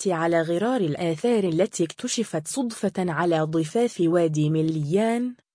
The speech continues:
والتي تحولت إلى مصب للفضلات.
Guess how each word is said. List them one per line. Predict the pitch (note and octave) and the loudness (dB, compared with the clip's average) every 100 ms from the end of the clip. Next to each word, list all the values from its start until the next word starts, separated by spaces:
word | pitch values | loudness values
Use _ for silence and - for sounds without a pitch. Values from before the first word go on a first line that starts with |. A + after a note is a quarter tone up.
| - | 0
والتي | F#3 E3 G#3+ - C4 B3+ | 2 4 2 0 -6 -4
تحولت | E3 - G3 G3+ A#3+ A#3 - | -6 -4 -2 0 0 -2 -2
إلى | F3+ E3 D3+ | 0 2 2
مصب | D#3 D3+ B3+ G#3+ G#3 | 0 0 -2 2 2
للفضلات. | G#3 G3+ G#3 - G3 F#3+ G3 A3+ D3 - | 2 2 0 2 0 2 2 2 -2 -6